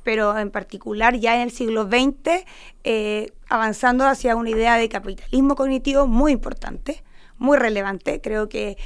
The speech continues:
eh, y, y en ese sentido creo que cuando se dice que el intelecto es el petróleo, el oro, los, los datos, que finalmente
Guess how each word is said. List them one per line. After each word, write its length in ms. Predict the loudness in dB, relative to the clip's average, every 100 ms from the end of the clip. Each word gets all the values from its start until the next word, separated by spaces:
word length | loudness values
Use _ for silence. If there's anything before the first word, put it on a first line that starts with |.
| -12 -14 -8
eh, 440 | -6 -4 -6 -8 -8
y, 160 | -10
y 120 | -4 0
en 60 | 4
ese 120 | 4
sentido 420 | 2 0 0 4
creo 180 | 6 6
que 160 | 2
cuando 200 | -4 -8
se 100 | -8 -6
dice 180 | -4 -2
que 180 | -2 -2
el 140 | -4 -4
intelecto 800 | -6 -6 -4 -4 -4 -8 -6 -6
es 460 | -6 -8 -8 -10
el 360 | -8 -8 -8 -12 -14
petróleo, 460 | -10 -10 -10 -12
el 80 | -12
oro, 260 | -12 -12 -12
los, 140 | -12 -14 -8
los 160 | -4
datos, 340 | 0 2 2 -2
que 100 | -4
finalmente 680 | -4 -2 0 2 4 2